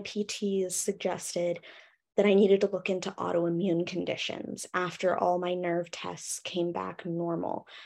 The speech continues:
So I went to Google and I typed in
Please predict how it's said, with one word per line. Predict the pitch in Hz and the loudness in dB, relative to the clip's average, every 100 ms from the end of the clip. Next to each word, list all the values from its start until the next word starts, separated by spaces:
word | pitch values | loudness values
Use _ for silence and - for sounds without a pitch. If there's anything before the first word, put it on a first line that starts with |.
| - | -16
So | - 214 202 247 - | 2 8 8 8 6
I | 208 | 2
went | 175 170 - | 4 2 0
to | 247 | 0
Google | 285 330 320 262 262 - | 6 8 10 8 6 4
and | 202 | 0
I | 190 196 | 2 -2
typed | - - 208 202 - | -4 0 4 2 0
in | - 247 214 | 2 4 4